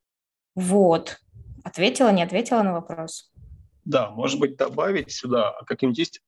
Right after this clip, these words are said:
Speaker 2: явно отсекающие признаки, там, например, что там я ловлю оранжевый луч от вселенной, я готов совершать половые подвиги, вот, типа, типа вот таких вот вещей.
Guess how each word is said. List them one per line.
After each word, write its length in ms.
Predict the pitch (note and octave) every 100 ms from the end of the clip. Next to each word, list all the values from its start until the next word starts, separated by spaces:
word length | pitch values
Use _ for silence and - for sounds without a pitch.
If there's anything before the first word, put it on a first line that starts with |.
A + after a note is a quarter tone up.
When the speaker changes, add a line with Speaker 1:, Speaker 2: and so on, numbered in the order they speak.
| -
Speaker 2:
явно 420 | C#3+ D#3 C#3 -
отсекающие 800 | B2+ - C3+ D#3+ C#3+ B2+ - B2
признаки, 480 | - D3 A#2+ A2 -
там, 160 | F#2+ G2+
например, 400 | G#3+ B3 - A2+
что 260 | - - G2+
там 300 | F#2+ F#2 G2
я 240 | G#2 A2
ловлю 340 | G#2 A2 A2+
оранжевый 420 | A2+ A2 A2 A2+ A2+
луч 220 | A#2 A2+
от 80 | G2+
вселенной, 460 | - A#2+ F#3+ C#3+
я 100 | A2
готов 360 | A2 A2 C#3+ -
совершать 500 | G#2+ G2+ - A#2 -
половые 300 | G#2+ G#2 G#2+
подвиги, 460 | A2 G2+ F2+ F#2+ -
вот, 140 | -
типа, 320 | - G#2+ -
типа 240 | - - G#2
вот 100 | G#2+
таких 300 | A2 A#3 A3+
вот 120 | A3
вещей. 400 | G#3+ - F#3+